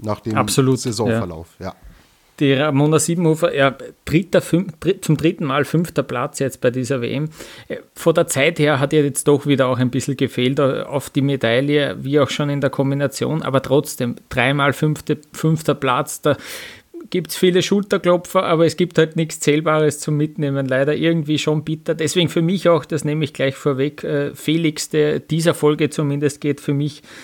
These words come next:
Speaker 2: an Ramona Siebenhofer für diese starken Leistungen, aber trotzdem, äh, ja, eben <laughs> bei der W M vielleicht ein bisschen undankbar. Hoffentlich nimmt sie trotzdem die positiven Geschichten mit, ähm, aus diesem Rennen und, äh, aus dieser W M. Äh, beim Slalom werden wir sie ja nicht mehr sehen.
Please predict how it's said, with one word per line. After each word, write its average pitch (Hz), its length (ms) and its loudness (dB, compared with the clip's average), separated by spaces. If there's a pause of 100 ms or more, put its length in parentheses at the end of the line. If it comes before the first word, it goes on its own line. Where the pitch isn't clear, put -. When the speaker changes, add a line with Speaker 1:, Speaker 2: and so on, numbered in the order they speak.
(100)
Speaker 2:
an 127 120 -2
Ramona 135 420 2
Siebenhofer 143 580 -2
für 143 140 -2
diese 160 320 2 (320)
starken 170 460 0
Leistungen, 160 580 0
aber 151 160 2
trotzdem, 147 800 -4
äh, 131 320 -4
ja, 143 220 2
eben 139 280 2 (160)
<laughs> - 140 -2
bei 160 200 0
der 147 160 2
W 135 160 2
M 143 200 -2
vielleicht 131 400 -2
ein 135 100 0
bisschen 143 260 -4
undankbar. 143 720 0
Hoffentlich 139 520 2 (340)
nimmt 147 220 4
sie 147 120 2
trotzdem 135 500 -2
die 135 100 -4
positiven 127 640 -2
Geschichten - 400 -4
mit, 131 320 0 (420)
ähm, 127 400 2
aus - 220 -2
diesem 131 260 2
Rennen 120 440 2
und, 117 380 -4
äh, 180 40 -10
aus - 340 -6
dieser 135 300 2
W 113 200 2
M. 131 220 0
Äh, 120 200 -2
beim 117 240 -4
Slalom 113 420 0
werden 117 200 -4
wir 117 100 -2
sie - 160 -6
ja 120 100 0
nicht 120 300 -6
mehr 123 100 -4
sehen. 113 320 -4